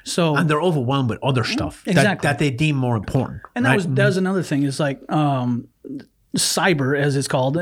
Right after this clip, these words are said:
Speaker 1: you know, I had to make sure that I understood that cyber wasn't the mission. It was something to enhance the mission that
Speaker 2: Right.
Speaker 1: we already have.
Speaker 2: Yeah,
Speaker 1: And once
Speaker 2: yeah.
Speaker 1: you, once you understand and grasp that,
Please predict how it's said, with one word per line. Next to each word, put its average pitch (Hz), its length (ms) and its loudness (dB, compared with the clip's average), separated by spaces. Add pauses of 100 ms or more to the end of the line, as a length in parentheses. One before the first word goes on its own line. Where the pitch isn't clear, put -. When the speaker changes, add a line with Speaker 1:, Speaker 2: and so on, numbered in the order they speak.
(120)
Speaker 1:
you 190 100 -2
know, 139 360 0
I 160 120 0
had 180 180 0
to 139 480 0 (140)
make 156 220 0
sure 156 240 0
that 131 160 -2
I 180 180 0
understood 135 460 -2
that 120 80 -4
cyber 180 340 0
wasn't 139 380 0
the 170 180 2
mission. 113 480 -2 (260)
It - 100 0
was 165 120 2
something 160 340 0
to 151 160 0
enhance 139 500 0
the 131 100 -2
mission 127 320 0
that 123 60 2
Speaker 2:
Right. 117 180 4
Speaker 1:
we 101 40 2
already 120 260 -4
have. - 440 -12
Speaker 2:
Yeah, 113 300 2
Speaker 1:
And 170 100 0
once 226 140 2
Speaker 2:
yeah. 120 80 4
Speaker 1:
you, 147 80 4
once 202 200 -2
you 214 60 0
understand 170 480 0
and 123 140 0
grasp 151 400 0
that, 101 280 -4